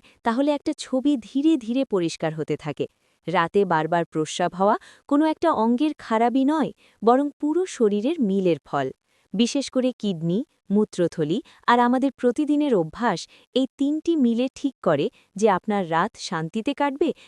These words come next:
নাকি বারবার ঘুম ভাঙবে। এই অংশে আমি আপনাদের এই মিলটা খুব সহজ ভাষায় বোঝাতে চাই, যাতে আপনার মনে হয় যে শরীর আপনার বিরুদ্ধে নয়, বরং আপনাকে সংকেত দিচ্ছে।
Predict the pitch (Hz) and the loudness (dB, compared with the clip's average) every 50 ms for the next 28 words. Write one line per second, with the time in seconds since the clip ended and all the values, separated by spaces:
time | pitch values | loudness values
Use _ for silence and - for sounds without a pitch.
0 | _ _ 277 294 - 320 247 208 214 220 240 262 240 254 254 240 180 - 180 180 | _ _ -2 0 2 0 2 4 4 4 4 4 2 2 2 2 -2 -4 -4 -4
1 | 156 151 143 151 156 147 147 135 143 - - _ _ _ _ _ _ _ _ _ | -4 -4 -4 -4 -4 -4 -2 -2 -4 -4 -4 _ _ _ _ _ _ _ _ _
2 | 247 285 311 339 330 330 320 - - 330 294 254 240 240 247 254 269 - 233 226 | 4 4 4 2 2 -2 -4 -4 -2 0 2 2 2 2 2 2 0 0 -2 0
3 | 220 247 247 247 240 214 185 185 214 240 269 262 - 208 160 185 - - - _ | 0 2 2 2 2 2 2 2 0 0 0 0 0 -2 -2 -2 -4 -8 -20 _
4 | _ - 359 - - - - 285 262 262 339 359 - 214 196 196 190 - 214 190 | _ -2 -2 -2 -2 -4 -2 -2 0 0 0 -2 -2 -2 -4 -4 -4 -2 -2 -2
5 | 170 151 151 143 - 165 147 160 147 - 147 139 139 - _ - - _ _ 185 | 0 0 -2 -2 -2 -4 -4 -4 -4 -4 -4 -4 -4 -6 _ -20 -20 _ _ 0
6 | 202 185 - 190 180 165 - - 175 170 160 151 156 185 214 233 233 185 190 - | 0 2 2 0 0 0 -2 -2 -4 -2 -2 -2 -2 -2 -2 0 0 -2 -4 -4
7 | - - _ _ 226 277 262 - - 254 254 269 311 311 294 262 247 - 277 294 | -8 -16 _ _ -4 -4 -4 -2 0 0 2 2 2 2 2 0 0 0 -2 -2
8 | 294 226 185 214 233 277 320 285 220 196 226 190 156 143 151 233 - - _ _ | -2 0 0 0 2 2 2 0 0 -2 -2 -2 0 -2 -2 -4 -6 -8 _ _
9 | _ 208 226 247 269 285 285 247 208 202 - - 262 269 - 320 302 - - 226 | _ 4 4 4 6 4 2 0 0 -2 -2 -4 -4 -2 -2 -4 -4 -2 -2 -2
10 | 185 185 180 - 226 220 190 151 135 147 135 - - - 170 | -2 -2 -2 2 2 2 2 2 -4 -6 -6 -4 -4 -4 -4